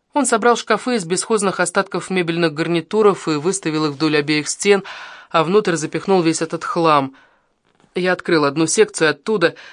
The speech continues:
теряя крышки, вывалилась сотня таппетуэровских коробок из-под мороженого.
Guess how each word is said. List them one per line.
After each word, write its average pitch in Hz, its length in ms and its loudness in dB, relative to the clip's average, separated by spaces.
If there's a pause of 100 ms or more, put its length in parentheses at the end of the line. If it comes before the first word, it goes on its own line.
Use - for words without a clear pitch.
(120)
теряя 160 280 0
крышки, 180 540 -4 (160)
вывалилась 185 640 2 (320)
сотня 208 640 0 (440)
таппетуэровских 185 800 0
коробок 180 440 0
из-под 170 260 -6
мороженого. 147 720 -2